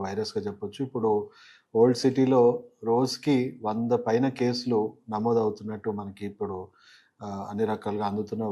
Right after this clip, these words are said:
వార్త. And రోజు రోజుకి ఇది బాగా ఎక్కువగా ఫాస్ట్గా స్ప్రెడ్ అయ్యే వైరస్గా చెప్పొచ్చు. ఫస్ట్ ఈ నోరో వైరస్ అంటే ఏంటి? ఆ, and దీని, దీనివల్ల మనకి ఒకవేళ ఇన్ఫెక్ట్ అవుతే ఎలాంటి సిమ్టమ్స్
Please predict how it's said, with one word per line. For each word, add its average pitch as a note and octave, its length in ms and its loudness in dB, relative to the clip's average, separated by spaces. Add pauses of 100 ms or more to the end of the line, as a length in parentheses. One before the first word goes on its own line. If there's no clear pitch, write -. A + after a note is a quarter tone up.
వార్త. - 260 -4 (160)
And A2 140 -4 (580)
రోజు A2+ 240 2
రోజుకి A#2+ 320 0
ఇది A2 140 -2 (240)
బాగా G#2+ 260 0
ఎక్కువగా A#2 380 -2 (920)
ఫాస్ట్గా C3 500 2
స్ప్రెడ్ A2 300 2
అయ్యే A2 140 6
వైరస్గా G2+ 420 -2
చెప్పొచ్చు. G3 400 -6 (500)
ఫస్ట్ C3+ 280 2 (180)
ఈ - 20 4 (100)
నోరో C3+ 300 6
వైరస్ A#2+ 360 4
అంటే A3 160 -2 (100)
ఏంటి? A3 280 -4 (480)
ఆ, - 20 -4 (260)
and G#2 140 -6 (200)
దీని, G#2+ 220 -4 (180)
దీనివల్ల G#2 380 -4 (120)
మనకి A2 320 -6 (540)
ఒకవేళ A#2 320 0
ఇన్ఫెక్ట్ B2 380 -4
అవుతే A#2 240 4 (280)
ఎలాంటి A#2 400 0
సిమ్టమ్స్ A#2 500 -2